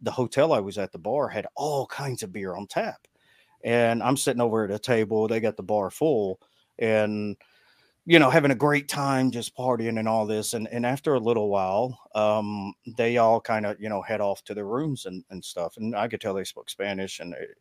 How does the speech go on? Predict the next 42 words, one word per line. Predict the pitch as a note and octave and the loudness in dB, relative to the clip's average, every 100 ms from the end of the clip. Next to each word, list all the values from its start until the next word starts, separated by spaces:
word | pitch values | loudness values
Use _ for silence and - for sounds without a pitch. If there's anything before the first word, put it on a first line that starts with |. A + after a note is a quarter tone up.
| _ _ _ _ | _ _ _ _
I | F2 | -16
mean, | E2+ - | -16 -6
obviously | F#2 F2 F2 F2+ F2+ | -4 -4 -6 -8 -10
they | - | -12
spoke | - C#2+ | -14 -12
Spanish. | - A#2 G2+ F#2 - - - - | -2 0 0 -2 -8 -18 -18 -4
<laughs> | - - | 2 6
And | C3+ C3+ | 6 8
I | D3+ | 8
was, | D3+ C#3 B2 - - - - _ _ | 10 10 8 6 -8 -20 -20 _ _
uh, | - A2+ G#2+ | 4 6 6
talking | G#2 D3+ D3+ B2+ | 4 4 4 2
to | A#2+ | 0
the | G#2 | 2
bartender. | D#3 A3+ - A2 G2 F#2+ - _ - - _ _ - | 2 2 2 2 2 -2 -4 _ -20 -20 _ _ 0
Uh, | G#2+ G2+ - | 4 4 4
I | A#2 - - | -2 -4 -2
went | A2+ A#2 | 4 4
up | G#2 | 4
there | G#2 | 2
and | G#2 | 0
sat | G#2+ | -2
by | E2+ | -2
the | D#2+ | -4
bartender, | D#2+ A2+ C3 G2+ F2 F2+ | -4 -4 -2 -4 -2 -2
and | |
I | G2 | -2
was | B2 F#2 | -4 -4
like, | F2 E2+ | -4 -6
"Man, | G#2+ A2 B3 G2+ | -8 -6 -4 -2
what's | A#2+ - | -2 -2
up | - | -2
with | - | -4
the | |
group?" | F2+ F#2 E3 B3 - | -4 0 0 0 -2
You | G2+ | -2
know, | G2 | 0
and | G2 | 0
he, | G2+ G2+ G#2 G2 | -4 -6 -6 -4
he | C3 | -2
told | B2 A#2 G#2+ | 2 2 4
me | G#2 F#2+ | 0 -4